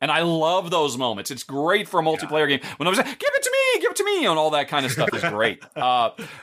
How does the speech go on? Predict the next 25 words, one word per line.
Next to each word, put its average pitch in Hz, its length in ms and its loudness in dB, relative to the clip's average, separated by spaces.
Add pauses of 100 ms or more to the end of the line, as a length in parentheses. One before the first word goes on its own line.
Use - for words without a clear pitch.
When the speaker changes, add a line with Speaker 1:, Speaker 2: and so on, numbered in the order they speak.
(120)
Speaker 1:
really 127 800 0 (100)
brilliant, 117 720 0
brilliant 113 720 0
game. 98 520 -2
Um, 104 720 2
and, 240 200 0 (180)
oh, 226 80 2
and 180 60 -4
by 202 80 2
the 208 60 0
way, 175 80 2
you 156 80 -4
mentioned 180 260 -2
it 127 40 -4
can 160 220 -2
get 170 100 0
a - 20 -6
bit 156 160 -4
cutthroat. 180 420 -2 (180)
The 151 80 0
interesting 240 240 -2
thing 196 180 0
is 123 120 0
the 131 100 -4
designers 135 600 0